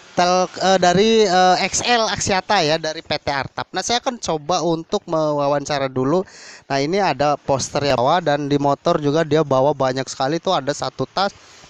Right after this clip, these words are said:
baik, eh, spanduk. Nah, ini kita akan cek nih ya. Nah, lihat. Tuh,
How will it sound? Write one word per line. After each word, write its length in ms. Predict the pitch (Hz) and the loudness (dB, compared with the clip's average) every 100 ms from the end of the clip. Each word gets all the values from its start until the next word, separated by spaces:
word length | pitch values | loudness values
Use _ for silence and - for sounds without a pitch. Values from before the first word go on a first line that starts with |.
| - | -2
baik, 640 | 135 143 143 143 143 143 - _ - - | 0 2 2 4 4 2 -2 _ -20 -10
eh, 640 | 127 135 139 139 135 135 131 117 | -4 -2 0 2 2 0 -2 -6
spanduk. 640 | - - 151 131 143 196 - - - - - - | -6 0 0 2 4 4 2 -8 -20 -20 -20 -8
Nah, 320 | 143 139 117 | -2 -2 0
ini 80 | 131 | -2
kita 240 | 135 - 160 | -2 -2 -2
akan 160 | 170 | 0
cek 320 | 147 165 - | 0 -2 0
nih 160 | 143 120 | 0 0
ya. 40 | 113 98 - | -2 -10 -8
Nah, 160 | - 110 - - - | -6 -6 -8 -16 -4
lihat. 240 | 147 123 - - - - - - - 135 | -2 -2 -4 -10 -10 -12 -14 -16 -6 -2
Tuh, 160 | 127 | -2